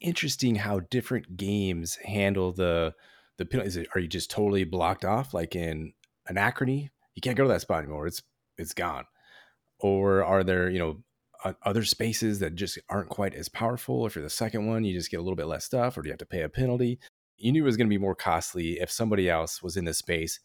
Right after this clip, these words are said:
Also, you couldn't return to the space if you were using the same color die. So there's this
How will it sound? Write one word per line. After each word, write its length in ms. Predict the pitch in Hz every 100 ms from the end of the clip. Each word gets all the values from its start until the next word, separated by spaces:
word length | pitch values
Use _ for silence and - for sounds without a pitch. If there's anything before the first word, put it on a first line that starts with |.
| _ -
Also, 640 | 120 143 - 113 92 90
you 200 | 98 120
couldn't 360 | - 123 113
return 720 | 101 98 - - 135 143 139 123
to 100 | 101
the 120 | 90
space 680 | - 98 92 90 - - - _ _ _ _ _ _ 127
if 500 | 127 110 - - _
you 140 | 127 104
were 80 | 104
using 400 | 101 101 98 92
the 100 | -
same 680 | - 104 101 98 95 101 _ _ -
color 560 | 98 82 80 76 87 _ _ _ _ _
die. 420 | - 170 165 - - _ _ _ _ _
So 260 | - 117 117
there's 340 | 123 120 113
this 260 | 110 98